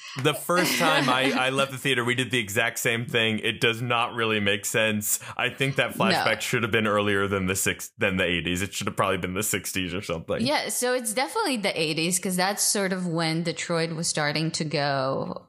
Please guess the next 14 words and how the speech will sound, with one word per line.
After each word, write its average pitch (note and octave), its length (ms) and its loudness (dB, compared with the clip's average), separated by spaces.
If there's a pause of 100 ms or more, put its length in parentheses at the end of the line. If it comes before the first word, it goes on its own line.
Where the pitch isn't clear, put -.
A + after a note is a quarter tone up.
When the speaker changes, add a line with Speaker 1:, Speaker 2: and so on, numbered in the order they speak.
Speaker 2:
uh, C3 480 -2 (140)
sort D#3 220 -2
of D3+ 340 -6 (580)
Speaker 1:
And C#3 260 2
we F#3+ 120 2
Speaker 2:
down, - 160 4
Speaker 1:
hear D#3 220 4
Speaker 2:
I C#3+ 60 0
guess. C3 320 4
Speaker 1:
Asia's C3+ 220 4
heat C3 220 0
of B2 140 0
the B2 80 0
moment. F2+ 400 2